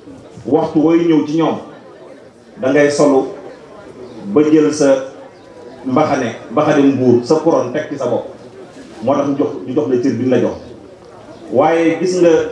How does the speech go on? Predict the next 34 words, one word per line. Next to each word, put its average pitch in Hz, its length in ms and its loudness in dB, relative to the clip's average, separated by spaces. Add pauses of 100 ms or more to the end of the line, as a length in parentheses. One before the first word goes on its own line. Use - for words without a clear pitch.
(120)
sa 170 160 0
soxna 151 300 2
si, 156 380 -2
bu 135 80 -4
fekkee 175 280 2
moom 165 140 2
nga 170 80 2
bëgg 156 200 2
ñu 143 80 -4
jox 170 140 0
la, 151 60 2
mu 147 120 -6
jox 175 140 0
la 160 60 2
cër, 135 260 -2 (800)
bu 156 100 2
ci 160 100 -2
sonn, 131 280 0 (440)
ndax 156 240 -2
moom 160 180 0
boo 180 180 4
dem 185 200 2
ci 170 80 -2
moom 151 200 -2
da 143 80 -2
ngay 151 160 0
teraxlaay. 127 400 -2 (1800)
Xaw 127 100 2
ma 127 100 4
dégg 123 220 2
nañ 110 80 0
ma 104 80 0
am 127 80 2
déet. 110 180 0